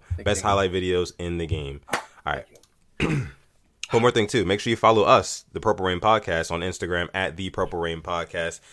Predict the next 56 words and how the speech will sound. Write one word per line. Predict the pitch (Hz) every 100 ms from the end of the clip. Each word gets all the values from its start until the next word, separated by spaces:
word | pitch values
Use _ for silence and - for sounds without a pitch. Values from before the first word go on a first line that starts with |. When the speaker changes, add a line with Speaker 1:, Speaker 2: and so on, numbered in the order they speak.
| - -
Speaker 2:
Exactly | 92 117 110 104
how | 107
you | 104
see | -
it | 98
spelled | - 113 107 107
up | 107 -
there, | 113 107
up | 98
top. | - 113 113 -
You | 95
can | 104
even | 101
scan | - 104 98
that | 90 82
Q | 95
R | 95
code | 85 98
on | 87
top | 92 85
of | 80
my | 76
head. | 113 117 120 - - -
It'll | 95
bring | 98
you | 87
right | 90 95
to | -
the | 90
official | 82 92 92
Instagram | 80 92 90 87 85 76
of | 85 78
the | 82
Purple | - 82 - 78 - - - _
Rain, | 82 80 78
or | 78 87 76
Purple | - 85 80
Pain, | 73 123 117 90
should | -
I | 73
say, | - 76 69
podcast. | 76 71 - 65 -
This | 107 123
is | 151
episode | 151 151 113
Speaker 1:
Yeah. |
Speaker 2:
eighty-six. | 131 117 - 107 - -
Thank | 98
you | 117
guys | 117 95
so, | - 98 95
so | 101
much | 95 90
for | -
coming | - 92 87
through. | 85 87 87